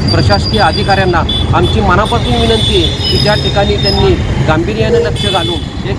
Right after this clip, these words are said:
छोटं मिनी बसस्थानक, एक छोटंसं पिकअप शेड चांगल्या अद्ययावत सुशोभित अशा पद्धतीनं आणि चांगल्या पद्धतीने एक निर्माण करून प्रवाशांना एक सेवा द्यावी, जेव्हा एक प्रवासी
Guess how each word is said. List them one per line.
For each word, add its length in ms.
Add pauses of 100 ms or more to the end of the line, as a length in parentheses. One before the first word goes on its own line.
छोटं 280
मिनी 360 (560)
बसस्थानक, 440 (380)
एक 200
छोटंसं 420 (540)
पिकअप 240 (100)
शेड 100 (420)
चांगल्या 320
अद्ययावत 440
सुशोभित 640
अशा 200
पद्धतीनं 540 (420)
आणि 280 (240)
चांगल्या 300
पद्धतीने 500
एक 80
निर्माण 420
करून 560
प्रवाशांना 540
एक 100 (280)
सेवा 360
द्यावी, 260 (380)
जेव्हा 220
एक 520
प्रवासी 400